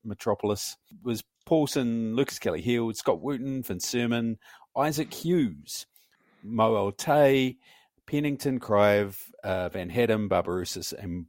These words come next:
Ball. The inclusion of Isaac Hughes was a bit of a surprise, but someone had to go on and we were running short of numbers. Is it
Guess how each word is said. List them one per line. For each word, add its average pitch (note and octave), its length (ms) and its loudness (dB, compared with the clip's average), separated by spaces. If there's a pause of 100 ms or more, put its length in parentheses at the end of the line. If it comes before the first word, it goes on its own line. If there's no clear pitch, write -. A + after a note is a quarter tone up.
(100)
Ball. G2 400 -2 (960)
The B2+ 140 0
inclusion A#2+ 460 0
of G#2+ 200 -4 (380)
Isaac A#2+ 340 4
Hughes D3+ 720 -2
was A#2+ 220 -2
a A#2 60 -4
bit B2+ 180 0
of C#3 100 2
a C#3+ 60 0
surprise, G3+ 1500 0 (460)
but - 340 2
someone C3 440 -2
had A2+ 180 -6
to G#2+ 80 -10
go A2 220 0
on A#2+ 160 -2
and A2 80 -4
we G2+ 80 -2
were G2 60 -4
running A2+ 260 -4
short A#2 200 -4
of G#2 60 -8
numbers. G2 640 -4 (520)
Is A2 180 -2
it A2+ 120 -2